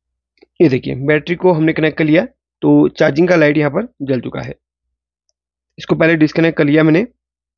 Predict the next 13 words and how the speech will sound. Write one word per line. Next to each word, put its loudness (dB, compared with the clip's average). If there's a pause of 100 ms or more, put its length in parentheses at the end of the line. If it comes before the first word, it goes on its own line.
(1000)
और 2
connect 0
किया, 0 (460)
तो -4
यहाँ -2
पर -4
properly -6 (360)
अभी 0 (200)
ये 4
चार्जिंग -2 (160)
ले 0
रहा -10
है -20